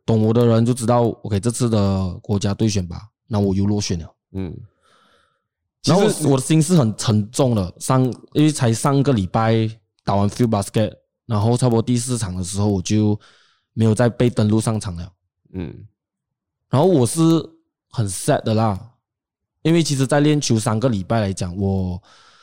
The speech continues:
Speaker 1: 呃，状态好多过不好。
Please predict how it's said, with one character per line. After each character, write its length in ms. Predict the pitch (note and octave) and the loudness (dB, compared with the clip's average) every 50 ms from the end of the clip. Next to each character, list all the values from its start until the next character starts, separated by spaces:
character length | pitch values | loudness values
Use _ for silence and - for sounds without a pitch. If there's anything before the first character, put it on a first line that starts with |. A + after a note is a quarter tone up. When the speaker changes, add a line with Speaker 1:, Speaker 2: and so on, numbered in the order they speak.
| _ _ _ _ _ | _ _ _ _ _
Speaker 1:
呃， 800 | - A#2 A2 A2 G#2+ G#2 G#2 G#2 G2+ G2+ G2+ G2+ G2 G2 G2 - - _ _ _ _ _ _ _ _ | -2 0 0 2 2 2 0 0 0 0 0 -2 -2 -4 -6 -8 -12 _ _ _ _ _ _ _ _
状 180 | - B2 B2 B2 | -6 -4 -2 0
态 220 | B2+ B2+ B2+ B2 | 0 2 2 0
好 500 | A2 - G#2+ G#2 F#2+ F2+ D#2+ - - _ _ _ _ _ _ _ _ - | 0 -2 -2 -2 -2 -2 -6 -10 -16 _ _ _ _ _ _ _ _ -2
多 160 | A2+ A2 G2+ | -2 0 0
过 100 | A#2+ A#2 | 0 -2
不 200 | F#2+ F2+ A#2+ A2+ | 0 0 0 0
好。 200 | G#2 F#2+ D#2+ | 0 -2 -6